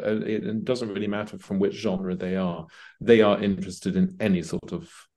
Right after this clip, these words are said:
music out there. Uh, you know, uh,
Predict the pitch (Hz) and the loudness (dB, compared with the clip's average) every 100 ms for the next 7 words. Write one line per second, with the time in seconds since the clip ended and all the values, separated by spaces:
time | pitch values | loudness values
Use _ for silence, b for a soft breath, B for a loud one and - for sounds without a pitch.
0 | _ 90 90 82 - - 80 82 - 73 | _ 2 4 2 -6 -10 -8 -8 -10 -12
1 | 73 _ b b b - 87 90 87 101 | -14 _ b b b -8 0 2 4 2
2 | 85 80 92 - | 2 0 -2 -6